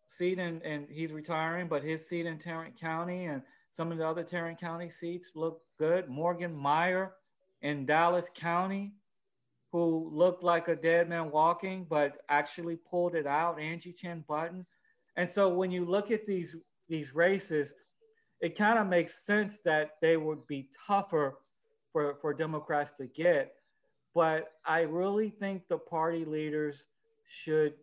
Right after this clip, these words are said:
take a lesson in managing expectations. You know what I mean, Julie? If you put it out in the universe that you're gonna flip Texas, that Biden's gonna win Texas, and M J Hagar is gonna, uh, win the Senate race,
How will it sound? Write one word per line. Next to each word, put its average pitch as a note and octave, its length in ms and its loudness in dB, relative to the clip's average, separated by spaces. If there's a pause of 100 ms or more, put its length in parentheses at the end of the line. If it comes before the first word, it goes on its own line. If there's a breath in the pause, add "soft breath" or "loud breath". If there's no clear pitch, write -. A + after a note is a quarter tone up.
take D3+ 240 -2
a C#3 40 0
lesson C#3 600 -4
in B2 480 -8
managing C#3 680 -6
expectations. B2+ 1080 -8 (320)
You C#3+ 100 -6
know D3 120 2
what D#3 100 2
I D#3 80 -2
mean, D#3+ 240 -6
Julie? E3+ 400 -4 (300 soft breath)
If C3+ 160 -2
you F3+ 120 -2
put G3+ 240 2
it G3 120 4
out F3+ 220 6
in F3 100 -4
the E3+ 100 -2
universe C#3 800 -2 (260)
that D3 180 0
you're F#3 120 4
gonna F3 260 2
flip G#3 280 2
Texas, D3+ 720 0 (640)
that C#3+ 160 2
Biden's F#3 300 4
gonna G#3+ 160 4
win G#3 200 0
Texas, E3 540 0
and C#3+ 140 0
M F#3 120 -4
J G3+ 180 2
Hagar F#3 440 4
is E3 80 2
gonna, D#3+ 380 -2
uh, C#3+ 220 0
win D#3 240 -4
the D3 60 -10
Senate E3 340 -4
race, B2+ 280 2